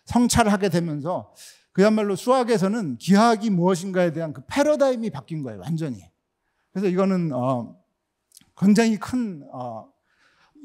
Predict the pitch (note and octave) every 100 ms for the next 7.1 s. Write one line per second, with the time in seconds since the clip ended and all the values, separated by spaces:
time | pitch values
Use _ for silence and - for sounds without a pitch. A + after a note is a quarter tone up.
0 | - E3+ F3 F3+ F3+ D#3 C#3+ B2+ B2 D3+
1 | G2+ - _ _ _ D3 C#3+ C#3+ C#3 B2+
2 | C#4 _ _ _ G3+ E3+ - - _ _
3 | _ - G3 F3+ G#3 F3 E3 - A3 G#3+
4 | - G#3+ F#3 E3 C#3+ - _ _ _ _
5 | - F3 A3 G#3 G#3+ G3+ E3+ F3 F#3+ F3
6 | G3+ G3+ D#3 E3+ F3+ D#3+ C#3 D#3 D3 C#3+
7 | B2